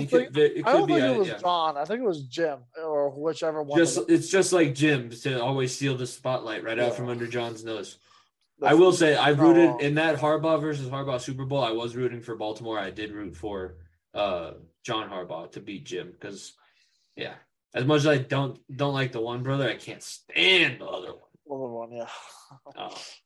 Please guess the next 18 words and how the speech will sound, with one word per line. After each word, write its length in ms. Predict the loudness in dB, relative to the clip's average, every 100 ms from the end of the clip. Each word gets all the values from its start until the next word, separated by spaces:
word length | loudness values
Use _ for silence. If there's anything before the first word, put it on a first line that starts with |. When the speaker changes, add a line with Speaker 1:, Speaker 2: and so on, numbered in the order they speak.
| _ -20 _ _ _ _ _
Speaker 1:
last 300 | 2 2 4
game. 260 | 2 0 -2
Now 160 | -4 -2
that 80 | -2
we 260 | -4 -8 -16 -20 _ -4
went 180 | -2 0
off 300 | 0 -2 -6
on 100 | -4
that 200 | -4 -4
little 180 | -6 -6
tangent, 420 | -8 -8 -4 -2
it's 200 | -2 -6
an 220 | -12 -10 -2
A 120 | 0
F 80 | 2
C 120 | 0
West 280 | 0 0 -2
matchup. 420 | -2 -2 -2 -6